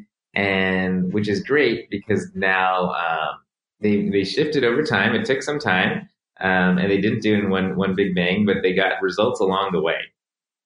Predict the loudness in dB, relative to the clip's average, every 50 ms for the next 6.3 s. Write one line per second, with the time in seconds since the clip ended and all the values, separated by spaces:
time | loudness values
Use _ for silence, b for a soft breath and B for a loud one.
0 | _ _ _ -2 0 2 4 4 4 2 2 2 2 2 2 0 0 -2 -2 -6
1 | -6 -2 0 0 0 2 2 2 2 2 2 0 0 0 0 0 0 2 2 0
2 | 0 0 0 0 0 0 -2 -2 0 0 0 0 0 0 0 0 0 0 2 2
3 | 2 2 0 0 -2 -2 -2 -2 -2 -6 -12 _ _ -8 -2 0 0 2 2 0
4 | 0 0 0 -2 -2 -2 0 0 -2 -2 -4 -6 -6 -4 -2 -2 -2 -2 -2 -2
5 | -2 -2 -2 -2 -2 -2 -2 0 0 0 -2 -2 -4 -4 -6 -8 -8 -8 -6 -4
6 | -4 -4 -4 -4 -8 -14